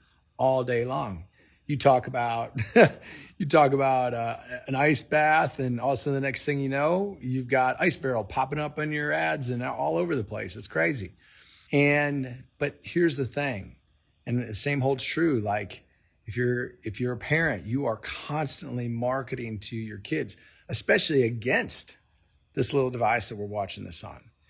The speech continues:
They're being bombarded and marketed to all day long with different influencers telling them what to do and how to think and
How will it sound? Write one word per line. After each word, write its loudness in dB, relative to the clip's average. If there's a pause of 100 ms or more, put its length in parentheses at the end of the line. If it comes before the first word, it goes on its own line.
(320)
They're 6
being 4
bombarded 0 (100)
and -8
marketed -2
to -4
all 0
day -2
long -4
with -8
different -2
influencers -4
telling -4
them -6 (380)
what 2
to -8
do 2
and -2
how -2
to -2
think -4
and -8